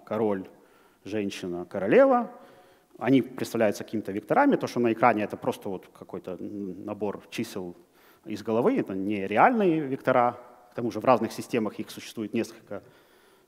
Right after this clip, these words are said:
э, там вот word to vec, fast text и так далее. Они могут быть, ну, ра-, совершенно разные, эти сами числовые, так сказать, значения. Но фишка в том, что если вот вы вектор, вот просто операциями, э, линейной алгебры, да,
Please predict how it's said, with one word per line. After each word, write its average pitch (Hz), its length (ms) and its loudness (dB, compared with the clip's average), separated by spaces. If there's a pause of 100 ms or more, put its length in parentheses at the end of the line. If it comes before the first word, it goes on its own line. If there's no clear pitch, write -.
э, 92 360 -6
там 73 140 -10
вот - 140 -14 (480)
word 92 240 -8
to 98 100 -8
vec, 165 300 0
fast - 260 -8
text 147 280 -6
и - 20 -10
так 90 160 -10
далее. 87 260 -6 (580)
Они 104 240 -2
могут 98 260 -6
быть, 85 300 -14
ну, 92 160 -8
ра-, - 180 -4
совершенно 98 440 -8
разные, 208 360 2
эти 156 180 -4
сами 113 400 0 (300)
числовые, 123 500 0
так 113 120 -10
сказать, 107 200 -8
значения. 104 480 -4 (440)
Но 147 60 -4
фишка 202 240 4
в - 40 -12
том, 170 120 8
что 151 140 -2
если 170 220 4
вот 151 320 2
вы 160 260 6
вектор, 120 520 4
вот 98 160 -12
просто 123 360 -2 (360)
операциями, 131 760 4 (540)
э, 104 760 0
линейной 127 380 4
алгебры, 101 540 2
да, 104 280 -4